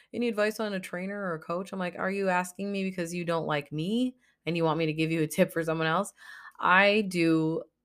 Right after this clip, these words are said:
all the things. I've been doing it for seven years. My company's been in business for almost seven years in April.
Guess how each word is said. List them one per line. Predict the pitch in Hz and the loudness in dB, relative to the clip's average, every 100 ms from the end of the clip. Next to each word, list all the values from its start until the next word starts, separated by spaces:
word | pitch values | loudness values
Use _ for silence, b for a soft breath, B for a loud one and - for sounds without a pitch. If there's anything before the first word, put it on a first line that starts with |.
| _ - | _ 0
all | 170 180 | 4 6
the | 180 190 | 4 2
things. | 165 143 143 143 147 - | 0 0 -2 -6 -6 -4
I've | 156 | -2
been | 160 | 0
doing | 156 165 170 | 0 0 0
it | 175 | -2
for | - | -6
seven | 180 170 165 180 | -4 -2 0 0
years. | 160 | 0
My | 156 | -2
company's | 151 160 175 180 | -2 -2 -2 -4
been | 170 160 156 | -2 0 0
in | 156 | 0
business | 156 151 151 - | 0 0 -2 -2
for | 156 | -2
almost | 156 147 | -2 -2
seven | 151 160 | -2 -2
years | 165 156 | -2 -4
in | 160 - | -4 -6
April. | 147 - 139 139 | -4 0 0 -2